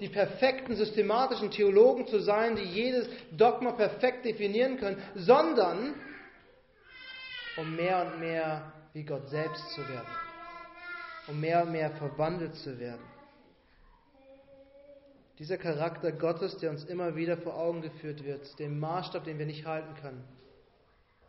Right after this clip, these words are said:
den sollen wir eigentlich in unserem Leben widerspiegeln. Und darum sollten wir bemüht sein.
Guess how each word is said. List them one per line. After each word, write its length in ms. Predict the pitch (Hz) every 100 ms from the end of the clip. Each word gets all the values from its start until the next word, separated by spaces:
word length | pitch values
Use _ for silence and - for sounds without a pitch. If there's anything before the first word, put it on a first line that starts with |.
| _ _ - - _ _ _
den 140 | 143 143
sollen 240 | 147 147
wir 200 | 151 151
eigentlich 380 | 160 165 156 147
in 80 | 147
unserem 200 | 143 135
Leben 200 | 139 139
widerspiegeln. 600 | 131 135 120 131 123 123 571 554 539 508 480 466 440 427 427 427 403 392 392 403 - _ _ _ _ _ _ _ -
Und 200 | 143 165
darum 320 | 180 170 160
sollten 280 | 147 143 139
wir 80 |
bemüht 300 | 139 135 131 -
sein. 160 | 131